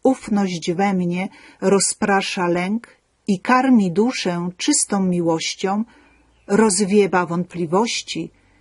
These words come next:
i daje jej pewność, usuwa słabości i dodaje jej siły. Co więcej – sprawia, że jest ona tak odważna przy mnie, że lgnie do mojej piersi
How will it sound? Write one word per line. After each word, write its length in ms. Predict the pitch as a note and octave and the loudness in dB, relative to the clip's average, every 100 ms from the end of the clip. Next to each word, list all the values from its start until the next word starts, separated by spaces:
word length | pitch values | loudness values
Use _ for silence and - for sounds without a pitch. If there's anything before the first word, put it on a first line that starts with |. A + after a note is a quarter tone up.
| _ - | _ -2
i 140 | G3 | 0
daje 420 | E3 A#3 C4+ C#4+ | 4 4 4 2
jej 260 | A#3 F3+ F#3 | 4 4 2
pewność, 840 | - A3+ F#3+ F#3+ A3 - - - _ _ _ | -2 -2 -2 -2 -4 -8 -18 -20 _ _ _
usuwa 460 | G#3+ - F#3+ E3+ F3 | -2 2 2 2 0
słabości 880 | - F3+ D#3+ F#3 A3 - - B3+ - | 0 -2 2 0 0 -4 -6 -8 -4
i 100 | F3+ | 0
dodaje 560 | E3+ E3 F3+ F3 E3+ D#3+ | 2 2 2 2 2 0
jej 120 | D#3+ | -2
siły. 580 | - - F3 D#3 E3 G3 _ _ _ _ _ _ | -4 -2 0 2 0 -4 _ _ _ _ _ _
Co 240 | - D#4+ C4+ | -2 0 2
więcej – 640 | E3+ D#3 D3+ - D3+ D3 - _ _ _ _ | 0 -2 -6 -6 -6 -6 -14 _ _ _ _
sprawia, 800 | - - - C#4 F#3+ D#3 E3+ D#3 - | -6 -4 0 2 0 0 -2 -2 -6
że 260 | F#3 G#3 G#3 | 0 4 4
jest 300 | G#3 - - | 4 2 -4
ona 400 | G#3 G3 F#3 F3 F3 | 0 0 2 0 -2
tak 360 | - C#4 - - | -2 -2 -2 -2
odważna 680 | F3+ F3 G3+ G#3+ G#3 F#3 E3 | -2 0 2 0 0 -4 -4
przy 300 | - - F#3+ | -6 -4 -2
mnie, 360 | E3+ E3 E3+ G3+ _ _ _ | -2 -4 -6 -10 _ _ _
że 400 | F3 G3+ G3 F#3+ | -4 2 4 6
lgnie 580 | F#3+ D#3+ F#3 G3+ A#3 C4 | 4 4 4 6 6 4
do 160 | G3 | 2
mojej 300 | F3 F3 E3+ | 0 0 -2
piersi 680 | D#3+ F#3 F#3 F#3+ - - A3+ | 0 2 2 0 -6 -4 -6